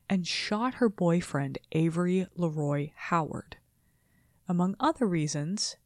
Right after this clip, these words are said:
Pee Wee murdered Diane because she had threatened to report to the police that Pee Wee was allowing underage teenagers to have sex in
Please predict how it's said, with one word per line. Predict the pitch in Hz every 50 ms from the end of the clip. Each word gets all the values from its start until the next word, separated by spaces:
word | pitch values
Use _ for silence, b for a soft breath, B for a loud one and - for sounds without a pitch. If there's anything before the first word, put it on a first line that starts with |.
| _ _ _ -
Pee | - - 254 262
Wee | 254 254 247 233
murdered | 196 185 185 175 165 170 160 156 147
Diane | - 160 156 170 190 226 247 247 240 233 233 233 B B B B B B B
because | - 247 - - - - 220 214 202
she | - - 214 202
had | 180 185 170 - -
threatened | - - 240 254 - - 175 165 160 -
to | - - 196
report | 202 185 - - - - - 240 254 269 - -
to | - 214
the | 208 214
police | 208 - - 202 226 240 180 - - - - - B B B B B B B B B
that | 220 214 214 -
Pee | - - - 262 262
Wee | 262 262 254
was | 226 226 220 208 214
allowing | 202 202 190 196 190 196 214 208 196 180 175 180 - - -
underage | 175 185 190 196 208 - - - 170 165 170 170 - - -
teenagers | - 254 262 269 247 190 160 147 - 143 139 139 147 - - B B B B B -
to | - 247 247
have | 240 240 254 226 -
sex | - - - - - 269 247 214 196 - - - - - - -
in | 185 190 190 190 196 196 196 196